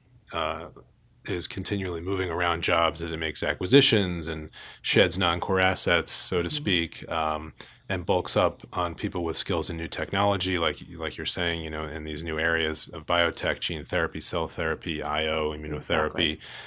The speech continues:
Speaker 1: uh, so on and so forth, or commercialization, uh, people with commercialization skills, if they're lucky
Speaker 2: Right.
Speaker 1: enough to be in launch mode for a recently approved product. Uh, where do you see the next hires and fires?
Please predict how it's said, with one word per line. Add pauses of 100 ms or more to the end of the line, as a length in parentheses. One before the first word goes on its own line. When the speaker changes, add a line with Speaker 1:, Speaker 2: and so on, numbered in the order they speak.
(120)
Speaker 1:
uh,
so
on
and
so
forth, (400)
or
commercialization, (100)
uh,
people
with
commercialization
skills,
if
they're
lucky
Speaker 2:
Right.
Speaker 1:
enough
to
be
in
launch
mode
for
a
recently
approved
product. (520)
Uh,
where
do
you
see
the
next
hires
and
fires?